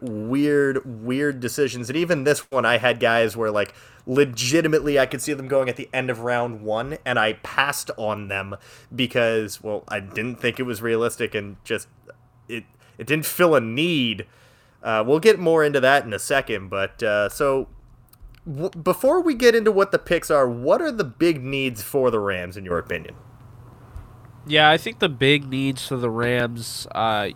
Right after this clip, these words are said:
Speaker 2: first off, you have to look at, obviously, the offensive line. Andrew Whitworth's not a guarantee. Uh, you do have, uh, Bobby Evans. You do have,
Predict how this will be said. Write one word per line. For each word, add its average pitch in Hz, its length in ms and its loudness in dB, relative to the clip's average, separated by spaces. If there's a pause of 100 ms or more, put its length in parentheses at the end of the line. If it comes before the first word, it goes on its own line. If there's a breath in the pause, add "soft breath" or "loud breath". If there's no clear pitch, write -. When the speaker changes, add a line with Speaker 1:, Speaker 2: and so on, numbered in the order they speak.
Speaker 2:
first 180 320 2
off, 131 280 8
you 127 60 2
have 139 200 6
to 143 100 -2
look 135 260 0
at, 123 240 4 (100)
obviously, 143 460 2
the 127 140 -2
offensive 117 580 0
line. 117 460 0 (320 loud breath)
Andrew 131 320 2
Whitworth's 127 440 0
not 117 200 2
a - 20 -2
guarantee. 113 800 -4 (400 loud breath)
Uh, 117 240 2
you 120 140 -4
do 135 220 2
have, 131 220 6 (280)
uh, 120 160 0
Bobby 120 400 2
Evans. 127 480 0
You 117 80 -4
do 113 160 -2
have, 110 440 -4